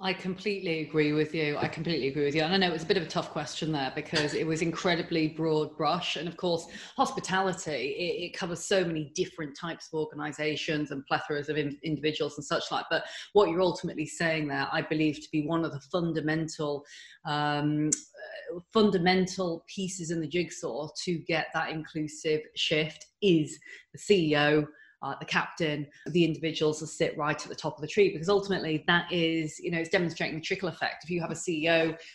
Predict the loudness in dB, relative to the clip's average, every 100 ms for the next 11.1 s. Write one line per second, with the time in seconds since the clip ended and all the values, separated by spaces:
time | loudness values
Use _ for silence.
0 | -2 2 4 6 6 6 2 0 0 2
1 | 0 -2 -6 -6 -6 -4 -4 -2 -2 -4
2 | -6 -6 -4 -2 -2 -2 -2 0 0 -2
3 | -4 0 2 0 -2 -4 -8 -8 -6 -6
4 | -4 -4 -4 -8 -10 -6 -4 -4 -8 -14
5 | -10 -2 -2 -2 -4 -8 -10 -18 -8 -4
6 | -2 -2 -2 0 0 0 0 0 2 2
7 | 0 -2 -2 -4 -4 -4 0 0 2 0
8 | 0 -4 -6 -8 -12 -14 -12 -8 -10 -10
9 | -12 -8 -6 -4 -2 -2 0 4 4 4
10 | 0 -6 -6 -4 -2 2 2 2 0 0